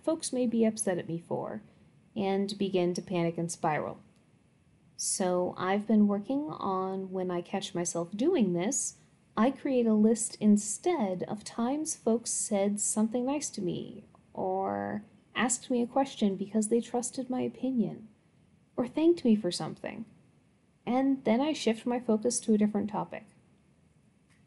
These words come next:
It's a process of retraining my brain to say that my friends do like me. If they didn't, they wouldn't keep being around me. It's an ongoing process.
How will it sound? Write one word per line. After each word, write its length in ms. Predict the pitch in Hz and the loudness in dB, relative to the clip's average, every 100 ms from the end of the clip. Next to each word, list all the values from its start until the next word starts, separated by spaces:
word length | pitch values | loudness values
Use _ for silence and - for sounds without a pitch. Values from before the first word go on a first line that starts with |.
| _ - | _ 2
It's 280 | 247 269 285 | 4 4 -2
a 60 | |
process 600 | 277 - 226 277 285 285 | -4 2 2 2 0 0
of 120 | 269 247 | -2 -2
retraining 580 | 240 - 190 202 226 | -4 -2 2 4 4
my 100 | 226 | 4
brain 560 | 214 190 165 175 202 220 - | 2 0 -2 0 2 0 0
to 180 | 226 | 0
say 300 | 214 - 196 | 0 0 0
that 360 | 202 214 214 214 | 2 4 4 0
my 200 | 202 214 | 0 0
friends 440 | 214 220 226 220 | 2 2 4 0
do 240 | - 254 320 | -2 -2 0
like 380 | 196 156 160 - | 0 0 -4 -8
me. 320 | - - - - _ _ _ _ _ | -6 -8 -10 -18 _ _ _ _ _
If 220 | 208 208 - _ - | 0 0 -8 _ 4
they 120 | 208 | 6
didn't, 440 | 254 285 254 254 | 6 2 0 -2
they 100 | 190 | 0
wouldn't 420 | 202 311 - - | 4 4 0 -8
keep 240 | - 262 269 | 0 0 2
being 220 | 294 277 | 0 2
around 400 | 220 285 285 214 | 2 4 2 0
me. 300 | 139 - - _ _ _ _ _ _ _ _ _ _ | -8 -10 -18 _ _ _ _ _ _ _ _ _ _
It's 160 | 294 330 | 0 2
an 100 | 294 | 2
ongoing 480 | 320 339 302 285 | 2 2 2 0
process. 720 | 269 247 247 - - - - | 0 0 0 -2 -4 -4 -8